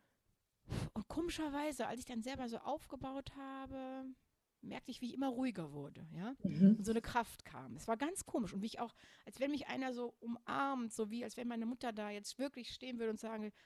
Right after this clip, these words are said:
Speaker 1: "Petra, ich bin stolz auf dich, ne? Ich bin bei dir." So muss ich schon sagen, also so ein Gefühl hatte ich schon. Da waren ja die Leute noch nicht in der Kirche. Aber ich hatte schon plötzlich diese Stärke und dann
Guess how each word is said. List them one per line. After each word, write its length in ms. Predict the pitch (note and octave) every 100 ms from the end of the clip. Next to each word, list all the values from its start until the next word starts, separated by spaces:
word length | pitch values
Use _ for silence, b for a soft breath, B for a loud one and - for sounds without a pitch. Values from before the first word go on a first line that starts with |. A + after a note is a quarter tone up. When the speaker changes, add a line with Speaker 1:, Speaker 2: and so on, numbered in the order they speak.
| _ -
Speaker 1:
"Petra, 220 | A#3+ A3
ich 140 | G#3
bin 180 | - A3
stolz 440 | A3 - - B3 -
auf 100 | - -
dich, 280 | A3+ A#3 -
ne? 280 | G#3+ A3+ A#3 - _ _ _
Ich 180 | A3+ -
bin 160 | A#3+ A3+
bei 240 | A#3 A#3+
dir." 140 | A3
So 180 | G3+ A#3
muss 220 | A3+ B3
ich 100 | B3+ -
schon 160 | B3
sagen, 440 | A#3 A#3+ B3+ C4 B3
also 200 | G#3 G#3
so 100 | A#3
ein 60 |
Gefühl 320 | B3+ - B3 -
hatte 180 | B3+ G#3
ich 160 | -
schon. 200 | - D#3+
Da 140 | D#3+ E3+
waren 180 | G#3 A#3
ja 80 |
die 100 | G3+
Leute 300 | G3 G3 A3+
noch 120 | A#3 A3
nicht 140 | A#3
in 80 | A3+
der 100 | G3
Kirche. 440 | - A3+ A#3 D4+ - _ _ _ _ _ _ _ _ - -
Aber 300 | - F3+ F3+ - - - - - -
ich 160 | A3 B3+
hatte 180 | -
schon 180 | B3+ A#3
plötzlich 280 | G#3+ B3+ A3+
diese 220 | G#3+ F#3
Stärke 580 | - - F#3 F#3+ D4 -
und 260 | G#4 A3 -
dann 240 | G3+ G#3+